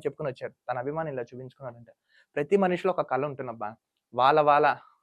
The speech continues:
కూల్గా ఆలోచిస్తా తెలియని బయట ప్రదర్శించవచ్చు. చూడండి, డిఫరెంట్ డిఫరెంట్ క్రియేటివిటీతో వచ్చారు. అంటే ఇదనే కాదు, ప్రతి మనిషిలో ఒక టాలెంట్ ఉంటుంది. నిజంగా అలా-, అలాంటి నేతలను ప్రభుత్వం ఆదుకొని, ప్రభుత్వం ఇప్పుడు ఉన్న ప్రభుత్వం, ఈ తెలంగాణ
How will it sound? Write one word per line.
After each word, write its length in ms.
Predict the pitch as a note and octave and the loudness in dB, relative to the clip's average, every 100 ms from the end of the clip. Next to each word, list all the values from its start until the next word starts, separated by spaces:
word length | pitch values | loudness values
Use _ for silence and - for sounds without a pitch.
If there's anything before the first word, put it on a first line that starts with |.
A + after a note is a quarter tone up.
| _ _ _ | _ _ _
కూల్గా 280 | D3+ E3+ F#3 E3 | -4 2 4 4
ఆలోచిస్తా 360 | D3+ C#3+ - C3 - | 2 -4 -10 -12 -8
తెలియని 220 | B2 D3+ | -6 -4
బయట 140 | C3 C3+ C3 | -6 -6 -4
ప్రదర్శించవచ్చు. 560 | C3 D3+ D3 A#2 A#2 A#2+ | -4 -6 -10 -12 -14 -8
చూడండి, 260 | C#3 B2+ - C#3 | -6 -6 -10 -16
డిఫరెంట్ 260 | C3+ D3+ | -8 -2
డిఫరెంట్ 220 | D3+ D3+ C3+ | -2 -2 -4
క్రియేటివిటీతో 460 | D3 D3 D3+ D3 C#3+ | -4 -4 -4 -4 -6
వచ్చారు. 220 | A2+ A#2+ - _ _ _ _ - | -6 -12 -14 _ _ _ _ -12
అంటే 140 | B2+ D#3 | 2 6
ఇదనే 220 | E3+ G#3 F3 | 8 6 6
కాదు, 160 | C#3+ F3+ - - | 6 4 0 -4
ప్రతి 160 | C#3 G3+ | 0 2
మనిషిలో 220 | F#3+ G3+ | 2 0
ఒక 100 | F3 D3+ | -2 0
టాలెంట్ 220 | C#3+ D3+ B2+ | -2 -2 -10
ఉంటుంది. 180 | A2+ A2+ | -16 -8
నిజంగా 240 | D3 F3 E3 F3+ A#2 | -4 -2 -4 -6 -8
అలా-, 120 | A#2+ | -6
అలాంటి 220 | C3+ C3+ C3 | -8 -8 -6
నేతలను 460 | C3+ D#3+ E3 D3+ D3+ - | -4 -2 -2 -2 -4 -6
ప్రభుత్వం 300 | A#2+ B2+ C#3+ B2 | -6 -4 -2 -2
ఆదుకొని, 300 | B2 D3+ F3 F#3+ _ _ _ _ | -2 -4 -4 -6 _ _ _ _
ప్రభుత్వం 360 | D#3 E3+ G#3+ A#3 A3 | 6 8 8 8 6
ఇప్పుడు 180 | G#3 F#3+ | 6 6
ఉన్న 100 | G3 G#3 E3+ | 8 6 6
ప్రభుత్వం, 320 | E3+ E3+ D#3+ C#3 | 4 4 0 0
ఈ 20 | D3 | 2
తెలంగాణ 260 | E3 F3+ | 2 0